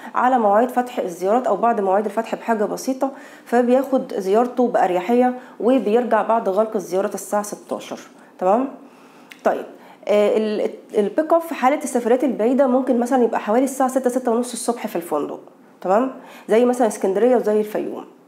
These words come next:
أو الشرقية برضو. آه، هناخد مثلا على سبيل المثال كده يومية، آه، اسكندرية.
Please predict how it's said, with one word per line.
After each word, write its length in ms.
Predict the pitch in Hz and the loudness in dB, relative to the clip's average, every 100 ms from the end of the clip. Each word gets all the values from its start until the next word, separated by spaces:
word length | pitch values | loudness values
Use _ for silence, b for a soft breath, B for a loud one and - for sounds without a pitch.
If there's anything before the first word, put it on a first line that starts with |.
| _ - - | _ -20 -2
أو 100 | 226 | 0
الشرقية 420 | 233 233 170 185 160 | 2 0 2 2 2
برضو. 300 | 156 - - - B B B B B - | -2 -8 -12 -16 B B B B B -2
آه، 560 | 214 208 208 208 202 - - | 2 4 4 2 0 -4 -4
هناخد 340 | 226 262 - | 0 2 4
مثلا 360 | 285 320 285 240 | 2 4 2 4
على 120 | 202 | 2
سبيل 220 | 208 240 | 2 4
المثال 400 | 277 240 262 262 | 4 4 2 2
كده 220 | 262 247 | 2 2
يومية، 480 | 277 220 208 247 247 - | 2 4 4 4 2 0
آه، 200 | 180 180 | -2 -2
اسكندرية. 680 | 185 - 185 185 233 311 | -4 0 2 4 4 4